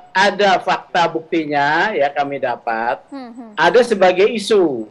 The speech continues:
Speaker 1: ya.
Speaker 2: Oke.
Speaker 1: Gitu, ya, sebagai isu. Nah, kemudian, eh, kita banyak pertanyaan dari media, kan.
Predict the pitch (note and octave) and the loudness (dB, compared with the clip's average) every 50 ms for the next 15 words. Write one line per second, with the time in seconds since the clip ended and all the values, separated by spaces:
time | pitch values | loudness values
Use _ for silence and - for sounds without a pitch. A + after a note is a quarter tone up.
0 | - _ - A#2+ C#3 D#3+ F#3 G#3+ G#3 A3+ A#3+ A3 F#3 D#3+ _ _ _ _ _ _ | -14 _ -4 -2 0 0 0 0 -4 -6 -10 -12 -14 -16 _ _ _ _ _ _
1 | _ _ _ _ _ _ _ _ _ _ _ _ _ _ _ _ _ _ - C#3 | _ _ _ _ _ _ _ _ _ _ _ _ _ _ _ _ _ _ -6 -6
2 | C3+ - D#3+ C#3 B2+ A#2+ A2 A2 A2+ B2+ D#3+ E3+ - E3 D3 C#3+ C3+ B2+ C3 C#3+ | -2 2 4 4 6 4 4 2 2 2 2 2 0 0 0 0 0 0 0 -4
3 | D3 C#3 A#2+ - - B2+ A#2 G#2+ G2+ F2+ D#2 - _ _ _ _ _ _ _ C#3+ | -6 -6 -8 -8 -6 -4 -4 -4 -6 -8 -10 -14 _ _ _ _ _ _ _ -4
4 | D3 D3 C#3+ C3+ B2 B2 - - _ _ _ _ _ _ _ _ _ _ _ _ | -2 0 0 0 -2 -4 -8 -16 _ _ _ _ _ _ _ _ _ _ _ _
5 | _ - E3+ F3 F#3+ G3 F#3+ F#3 G#3 A3 A3 A3 A3+ A3+ A3+ A3+ G#3+ F3+ - - | _ -2 0 0 2 0 2 2 4 4 4 4 4 2 2 -2 -4 -6 -10 -16
6 | _ _ _ _ - D#3 E3+ F3 F3+ F#3 F#3 F#3 F#3 F#3 F#3 F3+ F3+ - G3 G3 | _ _ _ _ -4 0 2 4 4 4 4 4 4 4 2 0 0 -2 -2 -4
7 | G3 - A3+ A#3 A#3+ A#3+ A#3 A#3 G#3+ - - - - _ _ E3 E3+ F3 F3 F#3+ | -2 -2 0 0 2 2 0 0 -2 -4 -6 -10 -18 _ _ -4 -2 0 0 0
8 | A3+ G#3 G#3 - G#3 F#3+ F#3+ F#3+ F#3 F#3 F#3 G3 G3 G3 G3 F#3 F3+ F3 F3+ F#3 | -2 -4 -4 -4 -6 -6 -4 -4 -4 -2 -2 -2 -2 -2 -2 -2 -2 0 0 -2
9 | F3+ F3+ F3 E3+ D#3+ F#3 F#3+ F#3+ F#3 F#3+ A3 A#3+ A3+ F#3+ D#3+ - D3+ C#3 C3+ C#3 | -2 -2 -4 -4 -4 -2 -2 -2 -4 -4 -2 0 0 0 0 -2 -4 -4 -4 -4
10 | C#3 | -6